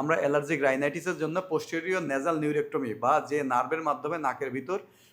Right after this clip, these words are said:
এই অ্যালার্জির সেনসেশনটা আসে বা অ্যালার্জির যে মেইন মেডিয়েটরগুলো রিলিজ হয়, এই নার্ভটাকে আমরা কেটে দিই, যেটাকে বলে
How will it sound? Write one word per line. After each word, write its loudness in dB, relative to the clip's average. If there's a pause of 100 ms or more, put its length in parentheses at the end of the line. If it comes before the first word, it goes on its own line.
(140)
এই 2 (120)
অ্যালার্জির 4
সেনসেশনটা 4 (340)
আসে -2 (180)
বা 4 (360)
অ্যালার্জির 0
যে 6 (640)
মেইন 2 (120)
মেডিয়েটরগুলো 8 (360)
রিলিজ 2 (120)
হয়, -2 (520)
এই 2 (220)
নার্ভটাকে 8 (100)
আমরা 4 (460)
কেটে 8
দিই, -2 (680)
যেটাকে 2
বলে 6